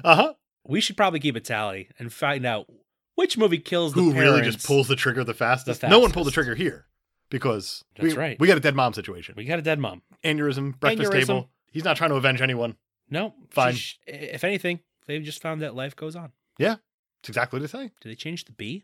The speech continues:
Speaker 2: That's what the dad says about the B on the
Speaker 1: Oh, the
Speaker 2: cereal
Speaker 1: B on the
Speaker 2: box.
Speaker 1: cereal box.
Speaker 2: Yeah.
Speaker 1: The dad who, I guess we're gonna name him James. I don't remember them ever saying it.
Speaker 2: Yeah, Jimmy. Jimmy
Speaker 1: Uh,
Speaker 2: Lazuski, I guess.
Speaker 1: He's a character in this movie who I would say he has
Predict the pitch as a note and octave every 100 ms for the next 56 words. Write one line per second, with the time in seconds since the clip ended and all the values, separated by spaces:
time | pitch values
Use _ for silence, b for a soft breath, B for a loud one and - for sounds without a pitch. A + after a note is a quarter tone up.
0 | _ _ _ - A#2 B2 A2 A2+ G#2+ F#2+
1 | F#2 F#2+ F#2 F#2+ G#2+ G2 F#2+ C#3 C3+ B2+
2 | A2+ C3 B2 - G3 G#3 A#2 - D#2+ A2+
3 | G#2+ F#2+ _ _ _ _ A2+ A2+ C3 G#2
4 | G2+ F#2+ E2+ _ _ _ _ - F#2+ -
5 | G#2 G2+ G2 G2+ G#2 A2+ B2+ E3+ - A#2+
6 | E3 A2 A2 G#2+ G#2+ G2+ - G2 G2+ D#3
7 | A3+ A2+ - C3 E3 - _ _ _ _
8 | _ - C#3+ F#3 F3 D#3 G#3+ - A2 F#2+
9 | F#2 F#2 - D3 D3+ A2+ G#2+ A2+ - G2
10 | F#2 E2 G2 G#2 A2+ G2+ F2 _ _ _
11 | _ C#3 C#3+ - G#2+ F#2+ E2 F2 _ A#2+
12 | G2+ F#2 F2 -